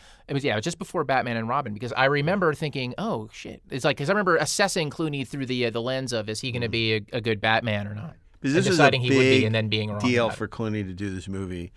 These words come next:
Speaker 2: and then, um, you know, and I, like I said, I think the first hour is really good. It felt like a Tarantino movie,
Speaker 1: Mm-hmm.
Speaker 2: and then it flips on a dime, you know, into this kind of vampire movie that we've seen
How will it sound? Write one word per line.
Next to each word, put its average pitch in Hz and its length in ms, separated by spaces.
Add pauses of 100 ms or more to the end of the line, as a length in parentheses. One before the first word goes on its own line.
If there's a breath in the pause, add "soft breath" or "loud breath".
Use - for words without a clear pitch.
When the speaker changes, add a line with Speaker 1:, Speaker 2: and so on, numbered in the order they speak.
(260 soft breath)
Speaker 2:
and 101 180
then, 98 340
um, 95 540 (120)
you 104 120
know, 95 120
and 107 180
I, 85 120
like 143 140
I - 40
said, 147 80
I 113 100
think 143 160
the 120 60
first 143 260
hour 131 180
is 101 120
really 110 340
good. 104 320
It 87 80
felt 101 260
like 98 140
a 95 60
Tarantino 110 520
movie, 110 220
Speaker 1:
Mm-hmm. 113 200 (100)
Speaker 2:
and 110 200
then 113 160
it 107 140
flips - 320
on 107 100
a 104 60
dime, 98 480
you 104 160
know, 95 140
into 90 200
this 90 200
kind 90 200
of 90 60
vampire 95 320
movie 90 300 (300 loud breath)
that 98 100
we've 92 140
seen 107 520